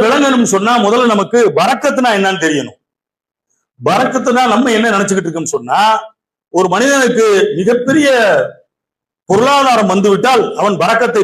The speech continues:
பெற்று விட்டான் என்று சொல்கிறார்கள். அதாவது நீங்க ஒரு வியாபாரம் பண்றீங்க அல்லது விவசாயம் பண்றீங்க, உங்களுக்கு அல்லாஹ் மிகப்பெரிய பொருளாதாரத்தை வழங்குகிறான், எனவே அவருக்கு அல்லாஹ் பரக்கத் செய்து விட்டான், அவர் பெரிய பணக்காரர் ஆகிவிட்டான் என்று நாம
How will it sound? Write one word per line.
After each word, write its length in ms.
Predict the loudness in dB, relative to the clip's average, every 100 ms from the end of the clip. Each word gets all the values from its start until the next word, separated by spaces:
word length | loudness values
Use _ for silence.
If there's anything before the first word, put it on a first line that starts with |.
| -2
பெற்று 200 | -2 -2
விட்டான் 380 | -2 0 0 -2 -4 -4
என்று 140 | -4 -4
சொல்கிறார்கள். 480 | -2 0 -2 -4 -16 _ _ _ _ _ _ -4
அதாவது 320 | 0 0 2 2 2
நீங்க 140 | 2 2
ஒரு 80 | 2
வியாபாரம் 360 | 2 2 0 0
பண்றீங்க 280 | -2 -2 0
அல்லது 160 | 0 0 0
விவசாயம் 360 | 0 0 0
பண்றீங்க, 320 | -2 -4 -4 -2 -2 -4 -10 _ -4 0
உங்களுக்கு 260 | 2 2 2
அல்லாஹ் 320 | 2 2 2 2
மிகப்பெரிய 360 | 2 2 0 0
பொருளாதாரத்தை 560 | 2 2 2 2 0 0
வழங்குகிறான், 480 | 0 2 2 2 -2 -6 _ _ _ -4
எனவே 280 | 0 2 2 0 0
அவருக்கு 280 | 0 0 0 2
அல்லாஹ் 260 | 2 2
பரக்கத் 320 | 0 -2 -4 -4
செய்து 180 | -4 -2
விட்டான், 340 | 0 0 0 -2 -12 _ _ -2
அவர் 220 | -2 0
பெரிய 160 | -2 0 0
பணக்காரர் 440 | 0 0 2 2
ஆகிவிட்டான் 480 | 0 0 0 0 -2 -10 _ -4
என்று 220 | 0 0 0 -2
நாம 200 | -4 -4